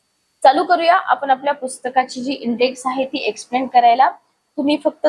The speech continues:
तुमचा जो ऑप्शनलचा सिलेबस आहे तो थोडासा समोर ठेवा, जेणेकरून तुमचे जे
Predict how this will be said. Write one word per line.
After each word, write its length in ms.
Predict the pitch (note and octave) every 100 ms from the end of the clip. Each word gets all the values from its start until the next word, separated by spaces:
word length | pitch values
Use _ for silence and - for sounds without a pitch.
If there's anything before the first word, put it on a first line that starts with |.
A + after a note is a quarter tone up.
| D4
तुमचा 280 | B3+ C4+ C4+
जो 140 | C4+
ऑप्शनलचा 640 | C#4+ A#3 - B3+ B3 B3+
सिलेबस 580 | B3+ A#3+ A3 A3 A3+ A#3+
आहे 200 | B3 C#4
तो 220 | C#4 B3
थोडासा 420 | B3+ A3+ A3 A3+
समोर 400 | A#3 A3+ G#3 G#3+
ठेवा, 360 | B3+ B3+ A#3+ D4+ - _ _ _
जेणेकरून 580 | A3 G#3+ A3 A#3 C#4 D#4+ - _ _ -
तुमचे 320 | A#3+ A3+ B3
जे 340 | B3 B3 B3